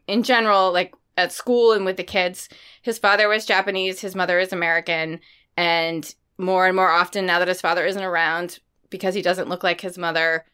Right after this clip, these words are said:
they, kids ask him if that's his real mom, they ask her if she's his real mom, and it's upsetting to them, and the kids really liked his dad. They used to come over and play at his house, and now, like, they don't come over as much, so he's kind of lonely. So he,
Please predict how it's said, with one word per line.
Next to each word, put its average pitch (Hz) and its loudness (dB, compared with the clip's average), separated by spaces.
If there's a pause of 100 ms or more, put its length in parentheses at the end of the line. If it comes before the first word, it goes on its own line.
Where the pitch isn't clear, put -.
they, 175 2
kids - -2
ask - 0
him 202 -2
if 170 -4
that's 151 -4
his 175 -10
real 180 -2
mom, 254 6
they 220 4
ask 175 -2
her 202 4
if 202 2
she's 185 -8 (200)
his 196 -6 (120)
real 190 2
mom, 185 4
and 160 -4
it's 165 -8
upsetting 196 2
to 196 -8
them, 175 2 (420)
and 175 0
the 175 -8
kids 220 0 (140)
really 214 2
liked 196 4
his 190 -8
dad. 185 0
They 175 2
used 180 -6
to 175 -12
come 196 -8
over 185 0
and 175 -4
play 180 2
at 175 2
his 175 -2
house, 175 0
and 165 -6
now, 165 0
like, 160 -6
they 170 0
don't 160 -4
come 170 -10
over 165 -4
as 165 -4
much, 170 -6
so 165 -8
he's 160 -10
kind 175 -6
of 151 -10
lonely. 156 -8 (160)
So 175 0
he, 170 -10